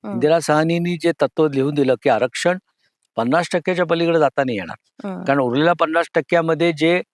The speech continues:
Speaker 2: आरक्षणात न बसणारे लोक आहेत त्यांना स्पर्धा करण्याची, त्यांना पुढे जाण्याची संधी असली पाहिजे.
Speaker 1: राईट.
Speaker 2: तो त्यांचा पण हक्क आहे.
Speaker 1: हो.
Speaker 2: म्हणून ती केस महत्वाची. मेनका
Speaker 1: हम्म.
Speaker 2: गांधी एक मी आपल्याला
Speaker 1: हो,
Speaker 2: सांगितली.
Speaker 1: सांगितली.
Speaker 2: आणि व्यक्ती स्वातंत्र्य.
Speaker 1: हम्म.
Speaker 2: त्या व्यक्ती स्वातंत्र्याला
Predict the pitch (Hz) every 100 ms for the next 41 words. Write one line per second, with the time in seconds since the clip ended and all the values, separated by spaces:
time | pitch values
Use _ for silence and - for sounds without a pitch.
0 | _ _ _ _ _ _ - 113 113 110
1 | 135 - 185 175 160 175 190 175 175 160
2 | 139 117 135 151 139 156 175 - 143 160
3 | 156 151 139 113 123 123 _ _ _ -
4 | 139 170 165 170 170 180 180 - 165 175
5 | 175 - 202 135 110 208 220 208 190 -
6 | 165 170 165 190 190 135 - 208 208 185
7 | 185 _ - 160 147 220 208 175 160 139
8 | 135 120 - _ _ _ _ _ 135 160
9 | 180 175 170 180 180 180 180 - 208 220
10 | 190 190 214 202 190 196 196 _ _ _
11 | - 147 214 247 165 127 - 214 190 180
12 | 202 185 110 92 _ 208 196 185 _ _
13 | _ _ _ _ _ _ _ _ _ 147
14 | 175 156 123 _ 196 196 160 139 165 156
15 | 143 143 156